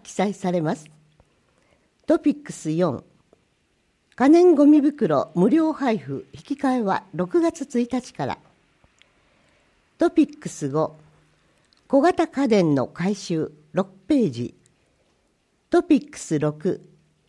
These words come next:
一般家庭から出るゴミで市で収集できないゴミの有料回収。トピックス七、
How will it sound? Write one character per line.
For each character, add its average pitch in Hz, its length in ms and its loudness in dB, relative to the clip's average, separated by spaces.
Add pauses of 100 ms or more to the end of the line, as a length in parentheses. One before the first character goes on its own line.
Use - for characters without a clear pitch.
(460)
一 226 120 -2
般 381 300 2
家 302 180 -2
庭 247 140 2
か 180 140 -2
ら 165 100 0
出 175 140 0
る 151 140 -4
ゴ 170 120 0
ミ 180 160 0
で 147 180 -8 (360)
市 311 180 -2
で - 240 2
収 294 200 0
集 285 220 -2
で 247 140 0
き 269 120 -2
な 254 140 2
い 165 100 -2
ゴ 165 120 -2
ミ 175 140 0
の 165 260 -2
有 254 220 2
料 269 200 0
回 226 240 -4
収。 - 300 -12 (1500)
ト 349 140 2
ピ 339 100 2
ッ - 200 -2
ク - 60 -16
ス - 160 -12
七、 170 400 -2